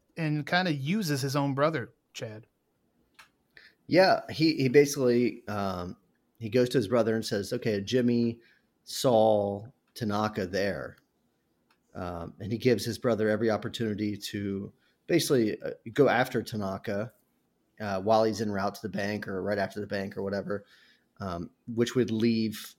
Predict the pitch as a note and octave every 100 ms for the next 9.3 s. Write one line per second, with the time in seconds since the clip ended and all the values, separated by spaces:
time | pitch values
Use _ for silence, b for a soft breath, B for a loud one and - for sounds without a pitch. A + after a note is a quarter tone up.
0 | _ A2+ A2+ A#2+ G#2+ G#2 A#2 G#2 F#2+ G#2+
1 | G2 - E3+ D3 A2+ A#2+ E3+ D#3+ G#2+ A2+
2 | b b b b - A2+ G2+ A#2 - A#2+
3 | A2+ A#2+ A2 A2 B2 A2+ G#2+ G#2 G#2 G#2
4 | G2+ A#2 G2+ G2 G2 G2 G2+ F#2 F#2+ G2
5 | G2 G#2 A#2 G#2 F#2+ G2 G2 G#2 F#2+ -
6 | E2+ - - _ _ _ _ _ _ _
7 | _ _ - D3+ C3+ - E3+ D#3 D#3+ F3
8 | F3 G3+ F3+ E3 E3 E3 D#3+ E3 D#3+ D#3
9 | D#3 D3